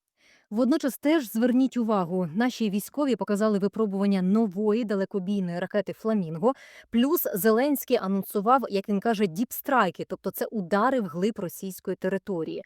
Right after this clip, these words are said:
Логіка зрозуміла. Навіщо ж тоді розробляти ракети? Щоб вони дарма лежали?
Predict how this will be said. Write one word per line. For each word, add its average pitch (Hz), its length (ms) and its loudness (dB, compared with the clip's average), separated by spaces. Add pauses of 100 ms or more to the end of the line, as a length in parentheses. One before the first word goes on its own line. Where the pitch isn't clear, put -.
(360)
Логіка 320 380 2
зрозуміла. 254 760 0
Навіщо 254 500 0
ж - 80 -8
тоді 214 280 0
розробляти 202 640 0
ракети? 190 520 -4 (120)
Щоб - 220 -10
вони 208 180 2
дарма 214 240 2
лежали? 233 500 2